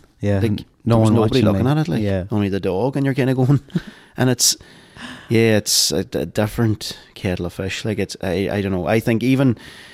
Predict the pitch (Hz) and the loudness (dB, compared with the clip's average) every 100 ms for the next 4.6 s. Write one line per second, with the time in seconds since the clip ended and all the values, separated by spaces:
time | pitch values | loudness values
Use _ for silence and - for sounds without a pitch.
0 | - - - - - - _ _ - 113 | -20 -20 -20 -20 -20 -20 _ _ -2 0
1 | 110 107 104 - 104 - 95 90 95 92 | 2 2 0 -2 -8 -6 -2 0 0 -2
2 | - - - - - - _ _ _ 107 | -10 -16 -20 -20 -20 -20 _ _ _ -10
3 | 104 120 110 95 - 104 110 101 95 101 | -2 0 2 2 0 2 4 4 4 2
4 | - 101 101 98 98 95 | 2 2 2 0 -2 -2